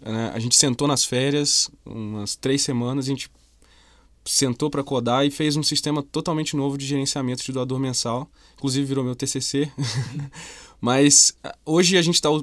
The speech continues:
postando total nessa estratégia, principalmente pra manter a constância da, da arrecadação mensal, que é uma coisa que varia bastante quando é doação pontual, e também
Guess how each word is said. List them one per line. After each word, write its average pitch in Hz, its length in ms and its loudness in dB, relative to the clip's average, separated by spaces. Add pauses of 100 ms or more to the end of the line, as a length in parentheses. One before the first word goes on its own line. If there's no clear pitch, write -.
(120)
postando 170 300 0
total 180 340 0
nessa 180 180 0
estratégia, 170 680 0
principalmente 175 580 0
pra 156 160 0
manter 147 260 0
a 147 60 -2
constância 151 580 -2
da, 123 300 -2
da 113 220 -4
arrecadação 127 580 0
mensal, 123 640 -2 (400)
que 135 60 0
é - 20 2
uma 135 100 4
coisa 135 240 2
que 139 200 -4 (360)
varia 123 300 0
bastante 143 680 -2
quando 120 220 -2
é 117 60 2
doação 113 340 -2
pontual, 123 560 -2 (640)
e 185 80 -4
também 196 480 4